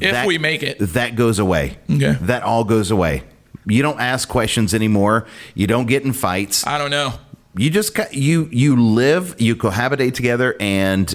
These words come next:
Speaker 1: uh, those things that are trivial, they kinda go out the window. They just go away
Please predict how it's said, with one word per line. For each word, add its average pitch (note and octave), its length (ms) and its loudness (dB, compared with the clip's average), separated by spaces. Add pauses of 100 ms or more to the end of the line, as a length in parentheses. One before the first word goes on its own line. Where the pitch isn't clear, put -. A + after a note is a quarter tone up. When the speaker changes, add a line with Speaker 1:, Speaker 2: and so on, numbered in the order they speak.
Speaker 1:
uh, G2 280 0
those G#2+ 320 0
things D#3 240 0
that B2+ 100 0
are G2+ 80 -4
trivial, D3 580 0
they G#2+ 180 0
kinda F3 440 -4
go G3+ 160 0
out G3 160 0
the F3 60 -2
window. B2 500 -2 (640)
They A#2+ 100 2
just A2+ 460 -4
go A#2+ 260 2
away B2 460 0